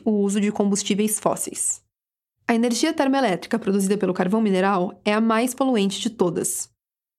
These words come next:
Alguns países dependem totalmente dela e tão lutando pra se livrar. Não é o caso do Brasil, a gente sabe.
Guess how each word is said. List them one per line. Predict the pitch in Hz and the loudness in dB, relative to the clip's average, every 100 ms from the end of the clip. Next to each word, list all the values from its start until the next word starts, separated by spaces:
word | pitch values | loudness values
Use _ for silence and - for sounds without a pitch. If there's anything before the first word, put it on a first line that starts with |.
| _ | _
Alguns | - 226 302 | -2 0 0
países | 320 247 208 214 | -2 0 -2 -2
dependem | 220 220 226 | -2 -2 -2
totalmente | 233 233 240 269 226 196 202 | -2 -4 -2 -2 0 0 0
dela | 180 - 190 - | -2 -2 -8 -8
e | - | -4
tão | 233 | 0
lutando | 262 285 220 214 | 0 0 0 0
pra | 220 | -2
se | 220 | 0
livrar. | 233 185 - _ _ _ _ _ - | 0 0 -4 _ _ _ _ _ -4
Não | 240 302 | -2 0
é | 220 | 0
o | 220 | 0
caso | 214 180 190 | -2 -2 0
do | |
Brasil, | 196 247 202 180 190 | 0 0 0 0 0
a | 180 | 0
gente | 180 190 | 0 0
sabe. | - - 208 | -2 -2 -10